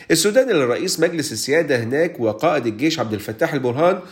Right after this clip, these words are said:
خد تلات قرارات مهمة في اليومين اللي فاتوا. أول قرار كان تجميد الحسابات البنكية لقوات الدعم السريع هي وشركاتها، ومنع صرف أي استحقاقات أو ميزانيات مرصودة ليها.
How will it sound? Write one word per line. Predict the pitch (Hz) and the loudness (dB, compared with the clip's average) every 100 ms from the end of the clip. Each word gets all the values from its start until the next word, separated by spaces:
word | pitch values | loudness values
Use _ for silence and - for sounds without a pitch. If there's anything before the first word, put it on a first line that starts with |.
| - - | -20 -12
خد | - 196 - | -2 -2 2
تلات | 190 180 180 | 0 2 -2
قرارات | 131 113 117 160 165 | -2 0 2 2 2
مهمة | 131 127 175 156 101 | -2 0 0 0 -2
في | 113 | 0
اليومين | 110 117 139 | 0 0 2
اللي | 107 92 | 0 -2
فاتوا. | 87 78 65 - _ _ _ _ - | -4 -6 -10 -18 _ _ _ _ 2
أول | 214 196 | 4 4
قرار | 127 123 180 | 2 2 2
كان | 185 113 104 | 0 -2 0
تجميد | 104 95 117 175 143 | -4 -2 -2 -2 -2
الحسابات | 110 110 110 131 | -6 -4 -2 0
البنكية | 123 104 101 113 170 151 | 0 0 -2 2 4 4
لقوات | 107 104 104 104 139 135 | 2 0 -2 0 0 0
الدعم | 107 123 117 | 0 0 0
السريع | 101 - 117 185 190 - - - | -2 -2 2 4 2 -4 -10 2
هي | 165 135 | 4 4
وشركاتها، | 107 107 104 175 180 196 196 - - | 4 0 0 -2 0 0 -2 -8 -6
ومنع | 160 202 214 143 | 0 2 2 0
صرف | - 165 160 - | 0 -2 -2 -2
أي | 156 | 0
استحقاقات | 151 - - 110 - 151 156 - | 0 -4 -6 -4 0 -2 -2 0
أو | 139 139 | 0 2
ميزانيات | 110 95 98 101 117 151 151 | 0 0 -2 0 2 2 0
مرصودة | 110 95 151 135 | -2 -2 -2 0
ليها. | 90 85 69 | 0 -4 -8